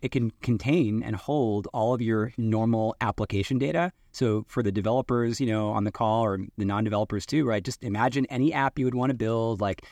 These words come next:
you know, a Twitter clone or a Yelp clone or, like, whatever you're trying to build. Think of all the data that you need to, like, build that app. Um, Astra can, can,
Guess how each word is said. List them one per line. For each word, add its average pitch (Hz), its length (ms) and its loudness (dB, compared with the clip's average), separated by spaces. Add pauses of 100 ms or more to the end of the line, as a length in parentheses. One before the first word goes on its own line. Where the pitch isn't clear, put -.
you - 60 -4
know, 101 280 -2 (300)
a 113 80 -8
Twitter 156 320 4
clone 95 600 0
or 95 160 0
a 95 60 -2
Yelp 147 400 2
clone 95 420 -2
or, 95 80 -2
like, 107 160 -4
whatever 214 240 2
you're 302 60 2
trying 160 220 2
to 113 60 0
build. 101 400 0 (360)
Think 165 160 2
of 170 100 2
all 151 160 6
the 135 80 0
data 101 360 0
that 98 140 -4
you 101 120 0
need 101 500 0
to, 110 120 -2
like, 95 300 -2
build 107 240 2
that 101 160 2
app. 101 340 -2 (420)
Um, 101 320 0
Astra 131 640 -2
can, 110 460 0
can, 104 460 -2